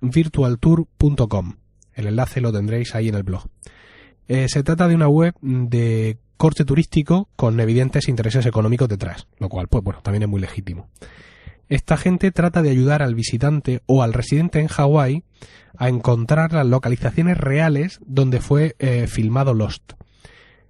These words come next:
Es una web que evidentemente se puso en marcha durante el rodaje de la serie y por ello incluyen en su, ahí en la web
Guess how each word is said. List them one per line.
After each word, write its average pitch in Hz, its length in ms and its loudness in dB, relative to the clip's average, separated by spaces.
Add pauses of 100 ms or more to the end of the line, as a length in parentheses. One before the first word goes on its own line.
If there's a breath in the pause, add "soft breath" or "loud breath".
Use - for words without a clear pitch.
(120)
Es 147 200 0
una 160 120 2
web 160 220 2
que 156 120 -2
evidentemente 147 560 0
se 139 120 0
puso 139 400 2
en 131 60 0
marcha 135 540 0
durante 120 260 0
el 104 80 -2
rodaje 127 340 0
de 120 80 0
la 117 80 0
serie 151 380 0 (340 loud breath)
y 139 140 0
por 127 180 2
ello 156 300 4
incluyen 143 420 0
en 139 80 2
su, 123 640 0
ahí 135 220 -2
en 135 120 0
la 120 80 -2
web 143 220 2